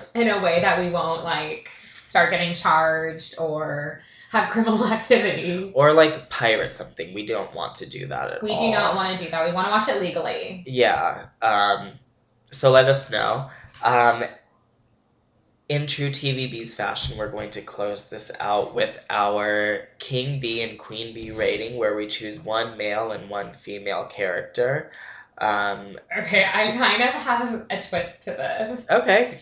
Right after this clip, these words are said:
Speaker 2: actually, then you start.
Speaker 1: Okay, so, uh, imme-, this is just, like, immediately what I'm thinking. My King Bee and Queen Bee,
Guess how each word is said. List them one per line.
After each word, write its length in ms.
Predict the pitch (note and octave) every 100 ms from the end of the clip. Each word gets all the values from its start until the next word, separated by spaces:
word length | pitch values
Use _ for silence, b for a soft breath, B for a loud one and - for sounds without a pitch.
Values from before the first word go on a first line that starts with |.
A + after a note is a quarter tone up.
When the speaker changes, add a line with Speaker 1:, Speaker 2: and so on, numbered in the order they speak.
| -
Speaker 2:
actually, 380 | C3+ F3+ - E3
then 200 | D#3 D3
you 120 | D#3
start. 420 | - G3+ F3+ - A#3
Speaker 1:
Okay, 380 | A#3 G3 F3 F3
so, 240 | - A3 G3+ G3 F#3+
uh, 240 | F3+ F3 - - _ _ _ _ _ _ -
imme-, 500 | A3+ A3+ A3 G#3+ -
this 200 | C4 C4
is 160 | D#4+ E4
just, 200 | D#4+ -
like, 180 | A3+ -
immediately 580 | G3 G3 G#3 G3 G3+ F#3
what 120 | F3+
I'm 200 | E3+ E3+
thinking. 560 | E3 D#3 D#3+ D#3+ G#3+ - F#3+
My 300 | F#3+ G3 G3 - _
King 560 | - A3 G#3 A#3 C4+ A3+
Bee 760 | F#3 F3 G3 G#3+ C4 D4+ - _ _ _ _
and 220 | G3+ G3+ -
Queen 320 | F#3+ F#3 F#3+
Bee, 580 | D#3+ D#3 D#3 F3 G3+